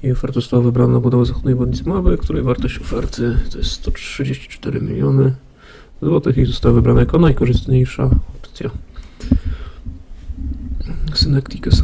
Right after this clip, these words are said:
A tu podała fajną informację o sprzedaży systemu robotycznego na czeskim rynku, a wartość maksymalna netto ma wynosić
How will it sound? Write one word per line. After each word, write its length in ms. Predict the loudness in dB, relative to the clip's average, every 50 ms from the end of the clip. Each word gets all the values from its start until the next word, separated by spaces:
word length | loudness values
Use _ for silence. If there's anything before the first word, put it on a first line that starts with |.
| 2 2
A 220 | 2 4 4 4 2 0 -4 -6 -8 -8 -10 -10 -10 -12 -14 -14 -4 -4 -2 -2 0 -2 -2 -2 -4 -4
tu 100 | -2 0
podała 220 | 2 4 4 4
fajną 320 | 4 4 4 4 6 8 6
informację 520 | 6 4 2 0 -2 0 0 0 2 2
o 300 | 2 2 2 0 -2 -6 -10 -14 -16 -20 -20 -18 -10 -6 -4 -4 -4 -6 -10 -14
sprzedaży 440 | -16 -12 -6 -2 2 4 4 4
systemu 320 | 4 2 0 2 2 4 4
robotycznego 800 | 4 4 2 2 0 -4 -4 -2 0 0 2 2 2 2 2 2 2 2 0 0 -2 -6 -12 0 2 2 2 2 0 -6 -10 -2 0
na 240 | 2 4 4 2
czeskim 400 | 0 -2 -6 -8 -4 -2 -2 2
rynku, 420 | 2 2 2 2 0 0 0 0 0 -2 -4 -4 -4 -4 -8 -8 -6 -4 -4 -2 -2 -2 -4 -4 -4 -2 -2 0
a 80 | 2
wartość 520 | 2 2 0 0 0 -2 -4 -4 -2 -2 0 0 0
maksymalna 560 | -2 -2 -4 -2 0 2 4 4 4 4 4
netto 540 | 4 4 4 4 2 0 2 2 2 4 4
ma 120 | 2 2
wynosić 640 | 0 0 0 -2 -2 -2 -6 -8 -4 -4 -6 -6